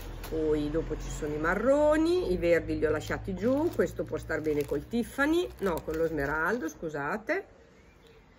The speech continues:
Quindi i cristalli sono abbinati. Poi partiamo con il noce. Aspetta che qua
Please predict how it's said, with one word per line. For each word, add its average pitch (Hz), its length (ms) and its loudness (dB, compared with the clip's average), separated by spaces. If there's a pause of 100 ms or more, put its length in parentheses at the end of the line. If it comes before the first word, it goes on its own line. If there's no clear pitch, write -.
(800)
Quindi 185 280 -2
i 196 40 -4
cristalli 320 640 2
sono 233 240 2
abbinati. 214 1400 2 (3500)
Poi 214 200 -4
partiamo 226 540 0
con 143 580 -6 (400)
il 247 200 2
noce. 208 560 0 (1000)
Aspetta - 380 -20
che - 120 -20
qua - 180 -18